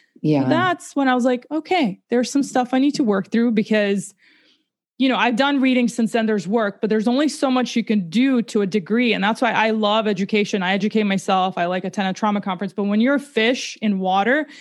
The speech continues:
Speaker 2: it's really hard to see the water. And there's certain things you absolutely can't do yourself. You need other tools.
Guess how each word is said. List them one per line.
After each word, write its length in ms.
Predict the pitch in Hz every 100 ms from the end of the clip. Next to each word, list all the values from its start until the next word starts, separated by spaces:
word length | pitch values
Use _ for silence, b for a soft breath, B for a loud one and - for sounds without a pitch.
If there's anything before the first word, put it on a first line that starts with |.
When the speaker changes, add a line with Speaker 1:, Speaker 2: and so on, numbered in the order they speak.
| B -
Speaker 2:
it's 180 | 262 -
really 220 | 285 262
hard 240 | 233 233
to 80 | 226
see 160 | - 214
the 120 | 196
water. 280 | 196 190 175
And 160 | 214
there's 180 | 226 220
certain 300 | - 269 254
things 320 | 262 240 190
you 160 | 214 254
absolutely 720 | 220 220 - 247 240 214 202
can't 320 | - 214 208
do 240 | 196 208
yourself. 640 | 190 185 175 - 190 254 -
You 180 | 196 233
need 220 | 233 226
other 260 | 202 196 185
tools. 520 | - 175 - -